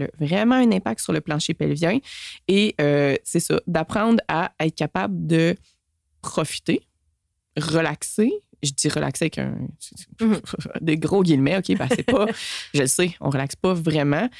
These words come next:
Speaker 1: mais justement, tu sais, comme de prendre ce temps-là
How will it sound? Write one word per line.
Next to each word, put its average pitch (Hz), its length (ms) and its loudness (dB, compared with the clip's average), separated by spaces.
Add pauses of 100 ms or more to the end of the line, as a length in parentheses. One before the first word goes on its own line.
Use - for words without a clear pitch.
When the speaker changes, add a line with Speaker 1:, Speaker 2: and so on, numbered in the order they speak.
(220)
Speaker 1:
mais 160 140 4
justement, 160 500 0
tu 180 120 -4
sais, 185 100 -2
comme 147 340 0 (400)
de 156 300 2
prendre 185 280 0
ce - 200 0
temps-là 156 580 2